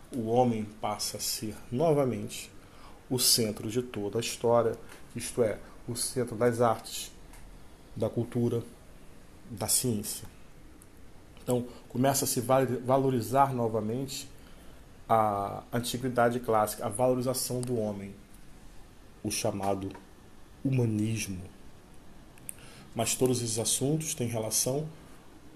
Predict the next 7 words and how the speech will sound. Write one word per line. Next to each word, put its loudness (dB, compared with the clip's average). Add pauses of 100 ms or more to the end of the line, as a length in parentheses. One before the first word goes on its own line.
(260)
com 4 (480)
o -10
que -10
eu -6
falei, 0
grandes 0
navegações. 0